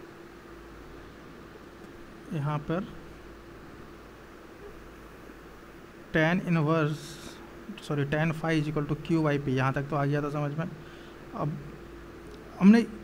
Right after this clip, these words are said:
tan phi क्यों निकाला, अगर सबसे पहले बात दिमाग में ये आई है कि tan phi क्यों, क्योंकि यहाँ बोला गया है reactive power per किलोवाट, Option में देख के ही पता चल रहा। तो reactive पावर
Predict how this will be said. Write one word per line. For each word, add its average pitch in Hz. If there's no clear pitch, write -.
tan 202
phi 202
क्यों 160
निकाला, 131
अगर 156
सबसे 160
पहले 160
बात 147
दिमाग 139
में 143
ये 139
आई 131
है 135
कि 160
tan 160
phi 160
क्यों, 123
क्योंकि 214
यहाँ 196
बोला 208
गया 202
है 190
reactive 160
power 143
per 175
किलोवाट, 151
Option 151
में 165
देख 156
के 180
ही 185
पता 139
चल 131
रहा। 123
तो 160
reactive 170
पावर 160